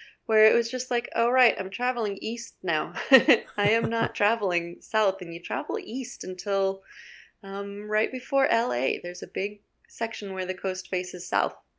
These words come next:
Speaker 1: Um, and that's where the Channel Islands are. Yeah, and then by the time you get to Southern California, there, there are some cliffs, but they're not all that dramatic. They're still s-, sandstone.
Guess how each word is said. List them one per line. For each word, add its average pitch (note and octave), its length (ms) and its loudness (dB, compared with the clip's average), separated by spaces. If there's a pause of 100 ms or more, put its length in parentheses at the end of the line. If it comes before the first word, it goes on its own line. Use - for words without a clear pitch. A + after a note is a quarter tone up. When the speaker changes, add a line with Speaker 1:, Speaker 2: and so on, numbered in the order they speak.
(400)
Speaker 1:
Um, E3 300 -4
and D#3+ 80 -2
that's E3+ 200 -2
where F3 140 2
the E3 80 -2
Channel E3+ 360 -4
Islands E3+ 440 -4
are. G3+ 280 -2 (360)
Yeah, B3 320 6
and F#3 160 0
then G#3 160 0
by A#3+ 120 2
the A3+ 120 0
time A3+ 280 -6
you C4 100 -10
get C4 160 -6
to B3+ 80 -10
Southern A#3+ 360 -6
California, A3+ 680 -4
there, G3+ 360 0
there A3 200 0
are A#3 60 -4
some D#4+ 260 -6
cliffs, - 440 -6
but - 180 -8
they're A3+ 140 -6
not A#3 260 -8
all G#3+ 220 0
that G3 200 0
dramatic. D#3+ 460 -6
They're F3+ 80 -6
still - 240 -6
s-, G3 200 -10 (180)
sandstone. E3+ 720 -4